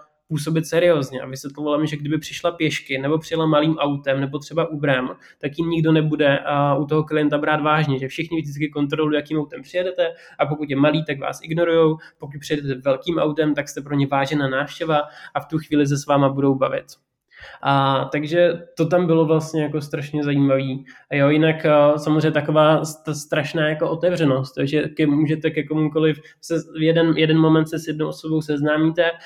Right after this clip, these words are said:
a začnete se bavit o spolupráci a o hodinu později už jste u ní doma a popíjíte, popíjíte víno a nakonec končíte večer někde v klubu společně, jo. Všichni jsou vlastně strašně takový otevřený a strašně takový příjemný a, a je to fajn.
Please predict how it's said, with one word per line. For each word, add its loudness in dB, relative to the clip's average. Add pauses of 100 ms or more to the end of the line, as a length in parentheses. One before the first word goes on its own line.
(180)
a 4
začnete -2
se -12
bavit -4
o -4
spolupráci -2
a -2
o -2
hodinu 0
později -2
už -4
jste -14
u -8
ní 0
doma 0 (240)
a 2
popíjíte, -2
popíjíte -4
víno 2
a 2
nakonec -2
končíte -4
večer -6
někde -4
v -16
klubu -4
společně, -4
jo. -2 (240)
Všichni -4
jsou -4
vlastně -4
strašně -6
takový -4
otevřený 0 (300)
a 2
strašně -4
takový -6
příjemný 0
a, -2 (240)
a 2
je 0
to -8
fajn. -6